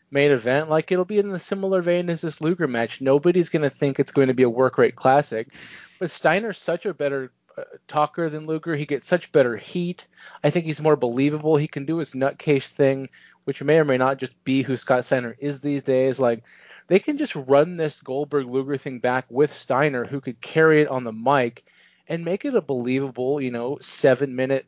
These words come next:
main event when you do the hoopla and you get the big announcers and everything. You know, you get a twenty, twenty-five minute segment out of that and make it like a big fight boxing feel. I think they have something there, but they, they're not doing it. So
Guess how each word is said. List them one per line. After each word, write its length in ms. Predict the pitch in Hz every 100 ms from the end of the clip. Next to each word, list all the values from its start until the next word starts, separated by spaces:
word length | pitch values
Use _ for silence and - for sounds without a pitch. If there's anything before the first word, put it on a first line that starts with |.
| 131
main 220 | 131 131
event 380 | 113 131 147 127
when 140 | 127
you 80 | 120
do 120 | 135
the 100 | 139
hoopla 500 | 131 147 - 135 139
and 120 | 139
you 40 | 127
get 180 | 143
the 220 | 135 120 117 _
big 160 | 135
announcers 840 | 123 117 127 131 - 135 131 127 117
and 140 | 120 110 - - - - -
everything. 500 | 139 143 143 147 143
You 60 |
know, 80 | 147
you 100 | 151
get 140 | 147
a 80 | 202
twenty, 400 | - - 143 143
twenty-five 440 | - 147 139 139 131
minute 220 | 127 117
segment 400 | - 131 165 131
out 160 | 117
of 60 | 113
that 140 | 123
and 100 | 120
make 180 | 123 160
it 60 | -
like 160 | 175
a 40 | 135
big 340 | - 135 135
fight 340 | - 143 123 -
boxing 400 | 113 143 - 175
feel. 220 | - 113
I 100 | 123
think 220 | - 220
they 100 | 185
have 220 | 170 190
something 380 | - 175 - 147
there, 200 | 120 196
but 160 | 190 135
they, 200 | 139 139
they're 120 | - 147
not 260 | 160 -
doing 320 | 120 139 143
it. 160 | 110 -
So 300 | - 123 117